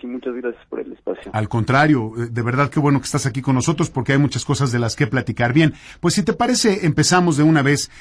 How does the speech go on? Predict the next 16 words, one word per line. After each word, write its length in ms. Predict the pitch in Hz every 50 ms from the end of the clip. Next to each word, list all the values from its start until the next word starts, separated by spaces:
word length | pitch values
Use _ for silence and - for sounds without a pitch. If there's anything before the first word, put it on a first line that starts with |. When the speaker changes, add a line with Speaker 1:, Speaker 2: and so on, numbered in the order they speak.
| - - -
Speaker 2:
y 80 | 127
quisiera 420 | - - - - 170 170 170 160 165
preguntarte, 640 | 135 120 120 123 120 - 143 139 127 - 147 135 - - - - - -
eh, 200 | 151 131 135 147
o 220 | 139 139 147 123 -
pedirte, 600 | - 135 135 127 180 202 190 185 160 - 170 160
por 180 | - 131 123
favor, 360 | - 131 127 127 143 147 151 -
una 260 | 175 160 160 170 165 -
primera, 560 | 135 131 131 143 147 147 151 151 139 127 - - - - - _ -
eh, 180 | - 127 123 123 -
introducción 880 | 147 135 123 - 147 131 123 123 123 - - - 160 151 147 156 160 156
o 60 | 147
una 320 | 131 135 147 147 139 135 -
primera 400 | - 131 131 127 143 143 143 135
lectura 560 | 123 120 - - - 165 143 131 131 123